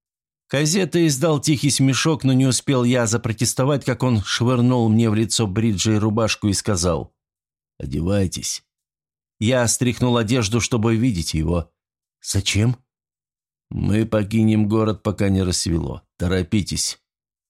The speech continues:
"Не буду". Я лег спать с твердым намерением противостоять планам отца, и если Казета считал себя достаточно грозным, чтобы заставить меня повиноваться,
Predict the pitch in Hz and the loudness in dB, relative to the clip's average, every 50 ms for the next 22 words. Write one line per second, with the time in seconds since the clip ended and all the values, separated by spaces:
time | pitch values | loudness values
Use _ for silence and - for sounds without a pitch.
0 | _ - 110 117 127 135 127 120 135 131 117 90 90 78 - - _ _ _ _ | _ 0 2 4 4 2 2 2 2 2 2 2 0 -2 -4 -8 _ _ _ _
1 | _ _ _ _ _ _ _ _ _ _ 113 117 127 123 123 120 123 120 117 - | _ _ _ _ _ _ _ _ _ _ 0 2 2 2 2 2 2 0 -2 -4
2 | - - 127 120 110 - - - - 113 120 113 101 110 117 113 113 113 110 113 | -2 0 0 0 0 0 -4 -2 0 0 0 2 2 2 2 2 4 4 4 4
3 | 117 117 113 110 107 110 110 107 95 117 107 98 - 113 110 104 - - 117 110 | 4 4 2 2 2 2 2 2 2 0 -2 0 0 0 0 0 0 0 0 0
4 | 113 110 98 - - - 101 98 92 92 90 92 92 92 85 - - - 123 120 | 0 0 0 -2 -2 -2 0 2 2 2 2 2 2 0 0 -2 0 0 2 2
5 | 107 98 95 98 98 - - 107 104 - - 113 98 - 107 110 101 - 101 - | 2 2 2 2 2 0 0 0 -2 0 0 -2 0 0 0 0 0 0 -2 -2
6 | - 117 92 - 113 107 101 - - 101 90 104 98 107 98 - - 110 87 101 | -2 -2 -2 0 0 0 0 0 -2 -2 -2 -2 -2 -2 -2 -2 -4 -4 -2 -2
7 | 95 - - 107 101 95 127 135 156 143 117 101 95 87 80 - - - 87 78 | -2 0 0 -2 -2 0 0 0 0 0 0 0 0 0 0 0 -2 -2 -2 0
8 | 87 90 95 87 - - 104 95 95 90 80 - 98 95 98 98 92 85 - 92 | 0 0 0 -2 0 0 0 2 2 0 0 0 2 2 2 2 0 0 0 0
9 | 90 92 90 95 92 95 92 87 - - - 101 98 - | 0 2 2 2 2 2 0 0 0 0 0 0 0 -2